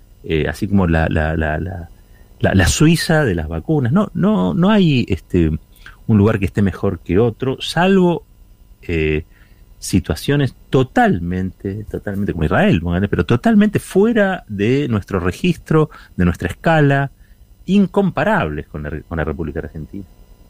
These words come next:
Nosotros estamos dentro de los pocos países que, eh, realmente está vacunando. A los ponchazos, como, como como uno no, no quisiera, pero e-, es una realidad impuesta, no, no,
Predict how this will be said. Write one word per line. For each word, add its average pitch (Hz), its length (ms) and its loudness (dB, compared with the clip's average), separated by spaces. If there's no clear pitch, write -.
Nosotros 190 180 0
estamos 180 240 4
dentro 170 160 0
de 143 40 2
los 120 140 -2
pocos - 360 -8
países 127 600 -2
que, 120 300 0
eh, 80 340 -2
realmente 127 380 2
está 151 140 0
vacunando. 131 500 0
A 95 100 0
los 92 140 2
ponchazos, 90 840 0
como, 73 720 -6
como 73 600 -8
como 78 240 0
uno 92 300 2
no, 90 260 0
no 90 140 0
quisiera, 104 580 0
pero 73 720 -2
e-, - 240 -6
es - 160 -4
una 131 140 4
realidad 104 240 2
impuesta, 104 640 0
no, 92 140 -2
no, 123 200 -2